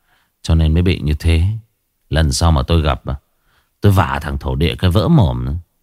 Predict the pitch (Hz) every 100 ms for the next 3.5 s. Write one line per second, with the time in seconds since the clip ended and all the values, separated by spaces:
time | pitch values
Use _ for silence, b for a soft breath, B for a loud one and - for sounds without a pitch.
0 | _ _ _ _ _ 76 101 131 135 120
1 | 120 143 139 117 104 67 87 92 87 85
2 | - 64 - 90 120 76 65 80 73 87
3 | 78 107 110 85